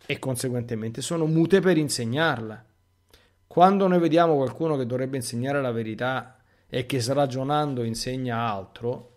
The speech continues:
dobbiamo pensare che quello, prima che muto, è sordo. Perché non può insegnare quello che non ha imparato e quello che non ha appreso. Se non ascolti Dio, non dirai le parole di Dio.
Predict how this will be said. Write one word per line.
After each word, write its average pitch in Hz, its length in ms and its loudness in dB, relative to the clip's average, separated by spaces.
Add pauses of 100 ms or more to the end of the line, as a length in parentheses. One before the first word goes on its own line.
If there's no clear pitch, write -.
(600)
dobbiamo 156 360 0
pensare 131 560 -4
che 110 120 -8
quello, 123 280 -2
prima 170 340 2
che 131 120 -2
muto, 120 580 -6
è 143 140 -4
sordo. 120 760 0 (2750)
Perché 127 280 -2
non 156 140 4
può 202 180 8
insegnare 131 540 -2
quello 117 220 -2
che 113 80 -4
non 117 140 -4
ha 113 60 -4
imparato 110 480 -8
e 98 40 -14
quello 117 220 -6
che 110 80 -6
non 107 120 -10
ha 110 100 -10
appreso. 104 520 -12 (400)
Se - 160 -6
non 156 120 6
ascolti 196 520 6
Dio, 131 460 2
non 175 340 4
dirai 175 380 6
le 117 100 -2
parole 110 280 -4
di 107 140 -6
Dio. 98 340 -10